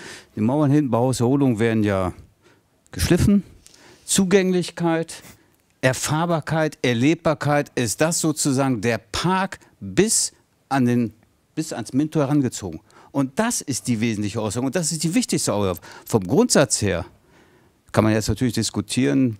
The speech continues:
wie viel ökologischen Wert hat eine Wiese. Das ist ein Aspekt. Aber viel wichtiger bei uns Planern, tatsächlich auch nach zehn Jahren zu sagen,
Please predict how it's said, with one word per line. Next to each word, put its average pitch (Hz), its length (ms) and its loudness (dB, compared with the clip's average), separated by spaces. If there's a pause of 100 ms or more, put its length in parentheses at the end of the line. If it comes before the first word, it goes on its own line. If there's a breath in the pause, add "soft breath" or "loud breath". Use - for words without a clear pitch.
wie 104 160 0
viel 123 200 0
ökologischen 120 520 -2
Wert 120 160 -4
hat 113 140 -8
eine 107 280 -2
Wiese. 143 380 -6 (560 soft breath)
Das 117 160 -6
ist 117 180 -4
ein 175 220 0
Aspekt. - 460 -6
Aber 117 200 2
viel 113 380 0
wichtiger 135 400 0
bei 98 180 -8
uns 117 300 -6
Planern, 151 580 -4
tatsächlich 160 480 -2
auch 135 60 2
nach 123 160 2
zehn 190 240 2
Jahren 165 160 4
zu 151 120 2
sagen, 139 240 2